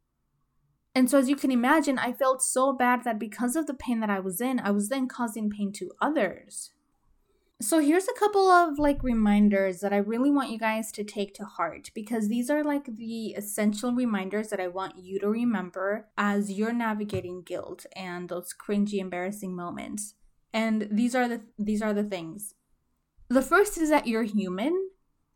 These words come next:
and you're always growing. You're always gonna be growing. And the second is that because you're human, there are going to be moments where your fear, your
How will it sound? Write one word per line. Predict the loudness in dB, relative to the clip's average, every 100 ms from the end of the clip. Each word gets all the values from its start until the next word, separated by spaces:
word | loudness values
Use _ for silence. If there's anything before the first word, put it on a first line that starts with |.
| _
and | -2 2 2 2 -2 -6 _ -8
you're | -4 -4 -4
always | 0 4 4 2
growing. | -2 -4 -4 -6 -4 -2 -4 _ _ -10
You're | -4 4
always | 6 6 4
gonna | 2
be | 2 -2
growing. | -8 -8 -8 -4 -4 -4 _ _ _ _ -2 6
And | 6
the | 6
second | 6 2 4 2 2 0 _ _ _
is | 0 2 2
that | 0 2 2 0 -4
because | -4 -6 -8 -2 2 2
you're | 2 0
human, | -2 0 4 6 6 4 0
there | -2 -2 -2
are | -2 0
going | 0 2 2
to | 2 -2
be | 0 4
moments | 6 6 2 2 0 -4 -6
where | -6 -2
your | 0 -2 -4 -12 _ 0
fear, | 4 4 4
your | 2 2 -2